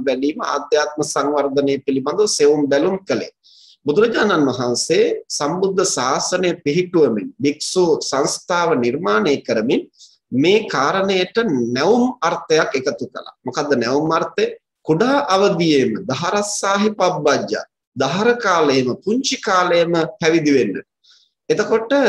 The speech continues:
දැන්, අ, ಭಾರತೀಯ දර්ශනය තුල, අ, වේද දර්ශනය තුල කියා දුන්නේ ජීවිතේ වැඩිහිටි වයසට එනකොට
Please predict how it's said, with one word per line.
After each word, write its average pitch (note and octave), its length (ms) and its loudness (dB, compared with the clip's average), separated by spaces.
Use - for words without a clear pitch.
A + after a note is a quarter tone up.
දැන්, C3+ 280 2
අ, A#2+ 80 -2
ಭಾರತೀಯ F3+ 580 0
දර්ශනය G3+ 560 -2
තුල, D3+ 220 2
අ, - 1400 -6
වේද D#3 300 4
දර්ශනය A3 580 2
තුල E3+ 180 0
කියා D3+ 360 2
දුන්නේ C3 400 -2
ජීවිතේ F3 680 0
වැඩිහිටි G#3 480 0
වයසට G#3+ 480 0
එනකොට F#3+ 420 -4